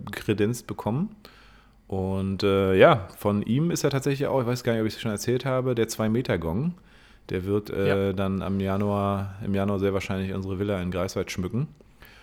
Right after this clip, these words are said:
Speaker 1: Und
Speaker 2: Wie
Speaker 1: genau.
Speaker 2: wollt ihr, wie transporti-, wird der transportiert?
Speaker 1: Gute Frage. Ich hatte
Speaker 2: Spedition?
Speaker 1: überlegt, ob ich einen Klaviertransport dafür be-, beauftrage. Also ich habe einen ganz guten Klaviertransport hier.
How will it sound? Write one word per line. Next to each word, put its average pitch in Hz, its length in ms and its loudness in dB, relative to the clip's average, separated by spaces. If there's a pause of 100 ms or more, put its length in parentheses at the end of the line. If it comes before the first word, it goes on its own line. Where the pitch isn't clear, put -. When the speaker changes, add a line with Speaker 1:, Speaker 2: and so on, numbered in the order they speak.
(220)
Speaker 1:
Und 87 300 -2
Speaker 2:
Wie 131 100 -2
Speaker 1:
genau. 135 140 0
Speaker 2:
wollt 139 160 2
ihr, 147 180 -6
wie 135 80 -6
transporti-, - 560 -4
wird 139 140 -2
der 143 80 2
transportiert? 156 600 -4 (360)
Speaker 1:
Gute 98 180 -6
Frage. 104 400 4
Ich 87 100 4
hatte 98 160 0
Speaker 2:
Spedition? 98 180 2
Speaker 1:
überlegt, 101 200 0
ob 95 100 -4
ich 95 120 -8
einen 98 300 0
Klaviertransport 123 960 -2
dafür 127 220 -4
be-, 85 360 -2
beauftrage. 135 800 0 (260)
Also 95 120 -8
ich - 100 -8
habe 101 80 -6
einen 101 100 -4
ganz 98 200 -6
guten 104 160 -8
Klaviertransport 120 720 -4
hier. 131 260 -4